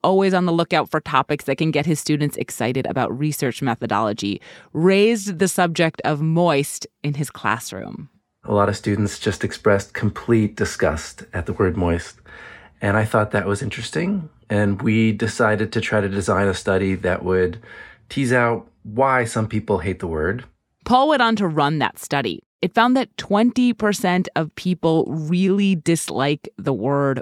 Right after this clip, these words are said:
Speaker 1: which is a lot of people. And then he tested three hypotheses about why.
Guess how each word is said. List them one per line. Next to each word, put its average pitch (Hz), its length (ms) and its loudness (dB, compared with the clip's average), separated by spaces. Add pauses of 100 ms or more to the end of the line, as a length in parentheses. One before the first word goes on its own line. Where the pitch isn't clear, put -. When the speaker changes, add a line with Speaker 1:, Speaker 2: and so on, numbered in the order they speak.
Speaker 1:
which - 240 -12
is 175 240 0
a 156 80 0
lot 196 560 0
of 170 220 -4
people. 131 520 -2 (340)
And 202 180 4
then 226 80 6
he 294 100 4
tested 233 560 0 (100)
three 180 380 0
hypotheses 139 960 -2
about 117 440 -2
why. 73 480 -2